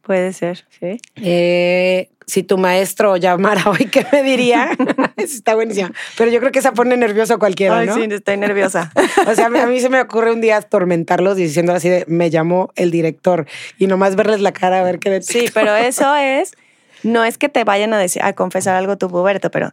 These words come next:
Speaker 1: si me llamara hoy tu maestro, ¿qué me diría? Y entonces se pondrían nerviosos, pero a lo mejor les causa risa también.
Speaker 2: O también puedes platicar desde tu experiencia de decir, "Si mi compañero de trabajo te llamara hoy y te contaría esto de mí",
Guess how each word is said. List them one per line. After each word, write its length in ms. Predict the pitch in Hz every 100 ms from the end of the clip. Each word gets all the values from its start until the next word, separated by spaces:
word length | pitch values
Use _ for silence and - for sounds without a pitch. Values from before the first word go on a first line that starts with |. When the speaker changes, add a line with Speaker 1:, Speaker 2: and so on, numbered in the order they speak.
| _ -
Speaker 1:
si 200 | - 226
me 120 | 202
llamara 320 | 190 202 240
hoy 80 | 294
tu 120 | 277
maestro, 340 | 247 208 - 208
¿qué 100 | -
me 140 | 208
diría? 340 | 196 180 185 214
Y 60 |
entonces 400 | 185 - 180 185
se 100 | 180
pondrían 400 | - 175 170 170
nerviosos, 440 | 175 180 214 214 233
pero 200 | 240 202
a 40 |
lo 100 | 180
mejor 220 | 180 196 196
les 140 | 202
causa 300 | 196 190 196
risa 280 | 185 208 170
también. 400 | - 123 160 -
Speaker 2:
O 80 | 202
también 240 | 196 202
puedes 200 | 196 208
platicar 460 | - 190 170 185 180
desde 300 | 185 175 165
tu 240 | 139 180 175
experiencia 460 | - 165 165 170
de 60 | 160
decir, 380 | 151 175 170 -
"Si 600 | - - 185 180 175 170
mi 200 | 165 175 151
compañero 600 | 175 165 165 175 196 202
de 80 |
trabajo 360 | 185 170 170 175
te 100 | 170
llamara 340 | 156 156 156 156
hoy 160 | 160
y 40 | 160
te 220 | - 147
contaría 500 | 143 147 147 151 156
esto 300 | 147 - 147
de 100 | 156
mí", 200 | 165 170